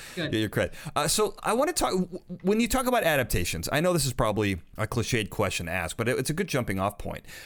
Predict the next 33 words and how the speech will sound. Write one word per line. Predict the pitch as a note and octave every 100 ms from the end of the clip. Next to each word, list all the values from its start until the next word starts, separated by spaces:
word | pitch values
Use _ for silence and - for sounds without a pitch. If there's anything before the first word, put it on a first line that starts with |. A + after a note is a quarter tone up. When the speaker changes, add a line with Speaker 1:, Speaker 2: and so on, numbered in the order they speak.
| -
Speaker 2:
You've | B2+ F3+ A#3
seen | A#3 F#3+
so | - - D#3 C#3
many. | G#2+ A2+ E2+ C#2 - - -
What | A2+ D#3+ C#4
are | A3 G3+
your | D3+ D#3+
favorite? | - C3+ B2 F2+ -
Do |
you | D#3+
like | F#3+ G3+
the | D#3+
weird | A#2 A#2 F3+ F3+
ones? | F#3+ F#3 D#3+
Do | - B2+
you | D3+
like | D3 C#3 C#3
the |
ones | B2+ B2+ A#2+
that | G#2+
are | G2
very, | F2+ F2+ D#2 A2 C#3 C#3 C3 B2+ - - -
um, | G#2 F#2+ E2+ D#2+ - -
uh, | E2+
th-, | B1 F#2+ A2 A#2
that | G#2+ -
stick | - B2 G2
very | F2+ B2+ -
close | - A2 B2 D#3+
to | F#3
the | F3
original? | F3 E3+ E3+ E3+ E3 D#3+ - -
Um, | G#2 G#2 G2 G2